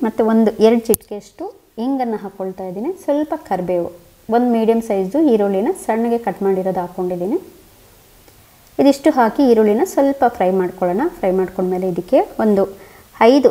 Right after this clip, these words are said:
ಹಸಿಮೆಣಸಿನ್ಕಾಯಿ ಸಣ್ಣಗೆ cut ಮಾಡಿ ಹಾಕ್ಕೊಳ್ತಾ ಇದ್ದೀನಿ. ನೋಡಿ, ನಿಮ್ಮ ಖಾರಕ್ಕೆ ಸರಿ ಹೋಗೋಂಗೆ ನೀವು ಹಾಕ್ಕೊಳ್ಳಿ.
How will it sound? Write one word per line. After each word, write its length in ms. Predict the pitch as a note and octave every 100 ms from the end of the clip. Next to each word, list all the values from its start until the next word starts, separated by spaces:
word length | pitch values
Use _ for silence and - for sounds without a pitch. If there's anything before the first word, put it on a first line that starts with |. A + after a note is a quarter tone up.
| -
ಹಸಿಮೆಣಸಿನ್ಕಾಯಿ 640 | F#3+ A3 G3+ G3 F#3+ A3 D4 -
ಸಣ್ಣಗೆ 340 | A#3 B3 B3 -
cut 180 | F#3 -
ಮಾಡಿ 160 | F#3+ E3+
ಹಾಕ್ಕೊಳ್ತಾ 440 | F#3 F3+ F3+ F3 F3+
ಇದ್ದೀನಿ. 220 | F3 C4 F#4+ C4+
ನೋಡಿ, 220 | D4+ D#4 C4
ನಿಮ್ಮ 120 | B3+ B3
ಖಾರಕ್ಕೆ 280 | A3+ A#3 -
ಸರಿ 140 | G3+
ಹೋಗೋಂಗೆ 260 | G3 G3+ E4
ನೀವು 140 | B3 G3
ಹಾಕ್ಕೊಳ್ಳಿ. 400 | F3+ - F3+ A3